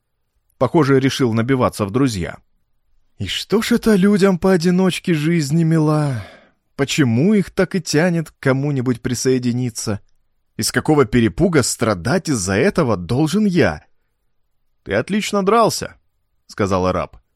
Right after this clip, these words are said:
«Иногда мне даже казалось, что ты сдерживался». Какой внимательный. Не зная, что ответить, я пожал плечами. Авасар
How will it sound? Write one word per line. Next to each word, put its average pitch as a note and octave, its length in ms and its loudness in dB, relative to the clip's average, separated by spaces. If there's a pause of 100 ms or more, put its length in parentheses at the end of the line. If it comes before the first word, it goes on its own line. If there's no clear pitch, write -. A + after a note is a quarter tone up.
(460)
«Иногда E2 300 -6
мне D3+ 140 -2
даже D3+ 240 0
казалось, C#3 480 2
что - 200 -8
ты D3 140 -2
сдерживался». B2+ 840 -2 (1040)
Какой F3 440 -2
внимательный. E2 920 -8 (760)
Не A#2 140 2
зная, G#2+ 300 2
что F#2+ 200 -6
ответить, A#2 440 -4
я B3+ 200 -4
пожал A2 320 0
плечами. E2+ 600 -8 (680)
Авасар D#2+ 500 -4